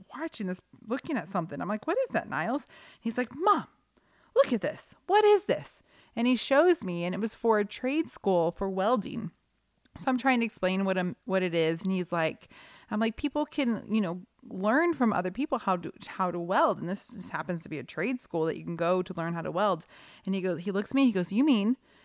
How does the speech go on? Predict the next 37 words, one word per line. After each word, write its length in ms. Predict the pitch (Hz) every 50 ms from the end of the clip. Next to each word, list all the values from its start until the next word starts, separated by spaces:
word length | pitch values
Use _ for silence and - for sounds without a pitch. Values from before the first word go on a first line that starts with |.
| _ _ _ _ _ _ _ _ _ _
people 260 | - 220 220 202 277
go 180 | 285 262 233 220
to 80 | 196 185
college 540 | - - - 160 156 160 180 196 226 - -
to 120 | - 240
learn 180 | 202 202 196 202
how 100 | 185 202
to 120 | 190 185 175
weld?" 420 | 156 156 160 151 156 185 247 440 381 -
<laughs> 80 | - -
And 100 | 226 -
I'm 100 | 277 277
like, 220 | 277 277 - -
"Well, 640 | 381 415 392 349 349 349 320 320 320 311 285 - - 233
sort 400 | - - - 403 381 311 214 175
of. 200 | 165 175 214 269
You 60 | 285
can 120 | 277 269
do 100 | 247 233
trade 300 | 208 - - 185 190 185
school, 200 | - - 254 262
or 40 | 247
you 60 | 214
can 100 | 180 180
just 200 | 180 175 - -
learn 220 | - 170 214 240 269
from 160 | - 160 175
somebody 300 | - - 175 175 175 180
that's 340 | 160 170 - - - - - -
really 440 | - 165 175 196 208 196 180 175 175
good 180 | 165 208 196
at 120 | 185 175 175
welding." 420 | 202 220 226 220 180 185 175 190 - - - - - - - - - -
And 220 | - 220 226 240
he, 320 | 247 247 247 220 208 190 - - _ _ _ _ _ _
he's 260 | - 202 220 214 - -
like 280 | 185 175 160 151 -